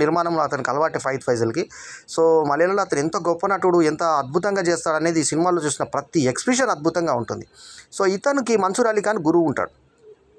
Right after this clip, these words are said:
ఆ గురువు దగ్గర ఇతను, అతని పే-, పేరు రెడ్డి. ఆ రెడ్డి దగ్గర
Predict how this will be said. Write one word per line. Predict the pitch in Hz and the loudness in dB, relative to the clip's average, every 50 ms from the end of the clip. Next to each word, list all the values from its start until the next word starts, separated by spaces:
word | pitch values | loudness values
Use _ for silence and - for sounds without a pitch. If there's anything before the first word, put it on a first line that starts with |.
| _ _ - _ - | _ _ -6 _ -2
ఆ | 160 156 156 | 0 2 2
గురువు | 202 220 233 220 196 | 2 4 4 4 2
దగ్గర | 208 185 220 214 202 190 185 - - - - - - - _ - 175 | 2 2 2 2 2 2 0 -2 -6 -12 -18 -18 -20 -16 _ -4 -2
ఇతను, | 180 202 196 196 190 190 185 175 170 170 | 0 0 0 0 0 0 0 0 0 0
అతని | 170 208 196 190 170 - 170 | -2 -2 -4 -4 -6 -4 -2
పే-, | 180 180 185 180 | 0 0 0 2
పేరు | 202 208 170 139 151 | 0 0 2 0 -2
రెడ్డి. | 151 143 165 - - _ _ _ _ _ - - - - - | 0 0 -2 -2 -2 _ _ _ _ _ -20 -20 -16 -4 -2
ఆ | 151 160 | 0 2
రెడ్డి | 180 208 208 269 254 247 | 2 2 2 2 2 2
దగ్గర | 226 240 254 269 | 2 2 2 2